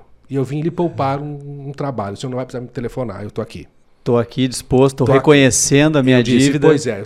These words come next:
Speaker 1: eu, eu quero dizer pra você que a gente errou, a gente criou um projeto de internet na época, deu errado." E eu, eu me lembro que eu tinha quatrocentos mil reais aplicado. E naquele exato momento, eu não tinha mais aplicação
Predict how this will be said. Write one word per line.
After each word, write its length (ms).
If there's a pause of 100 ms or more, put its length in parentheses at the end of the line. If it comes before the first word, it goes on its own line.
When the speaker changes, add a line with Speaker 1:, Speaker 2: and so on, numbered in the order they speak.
Speaker 1:
eu, 100 (100)
eu 40
quero 180
dizer 140
pra 100
você 60
que 60
a 40
gente 140
errou, 380
a 80
gente 120
criou 160
um 60
projeto 680
de 100
internet 480
na 80
época, 300
deu 200
errado." 400 (1600)
E 760 (880)
eu, 180
eu 100
me 100
lembro 260
que 120
eu 100
tinha 420 (240)
quatrocentos 500
mil 160
reais 200
aplicado. 580 (2000)
E 60
naquele 260
exato 240
momento, 560
eu 160
não 120
tinha 240
mais 200
aplicação 760